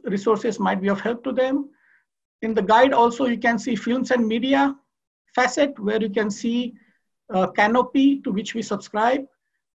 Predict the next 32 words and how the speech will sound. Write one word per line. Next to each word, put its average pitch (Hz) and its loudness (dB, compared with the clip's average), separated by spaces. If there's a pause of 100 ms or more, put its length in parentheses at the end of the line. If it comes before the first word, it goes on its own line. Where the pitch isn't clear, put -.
and 214 2
then 208 2
Memoria 220 2
Chilena 226 0
and 196 -2
Portal 208 -2
de 214 -4
Cine 214 -6 (300)
Am-, 202 -4 (320)
Latinoamericano 214 -2
and 196 -2
Cine 220 -4
P 220 -2
R, 240 2
which 214 -8
is 196 -6
a 196 -2
Puerto 202 -4
Rican 240 -4
site. 254 0 (440)
And 202 -4
then 220 2
I 196 0
have 220 0
created 233 -2
a, 214 -2 (200)
another 247 -2
facet 226 0
called 202 0
literature 202 -4
and 185 -8
culture. 156 -4